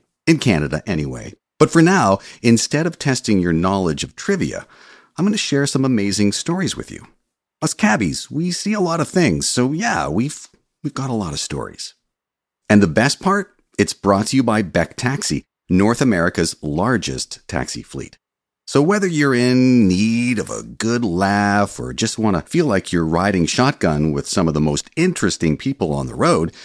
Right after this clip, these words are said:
tune in and let me be your virtual cabbie.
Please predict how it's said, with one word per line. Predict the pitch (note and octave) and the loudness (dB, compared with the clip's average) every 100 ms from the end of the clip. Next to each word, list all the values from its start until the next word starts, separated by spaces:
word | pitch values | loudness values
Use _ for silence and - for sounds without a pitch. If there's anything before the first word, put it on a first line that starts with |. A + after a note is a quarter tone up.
| - | -10
tune | - G#3 | 2 4
in | D3 E2 D#3+ - - | 4 2 0 -4 -4
and | C#3 D3 | 0 0
let | D3 | 0
me | F3+ | -2
be | C#3+ D3 | 0 0
your | F3 F#3 | 0 -2
virtual | A3 C#4 - A2 | -2 -2 0 -2
cabbie. | - A#1 A1+ G1+ - | -2 -8 -8 -12 -18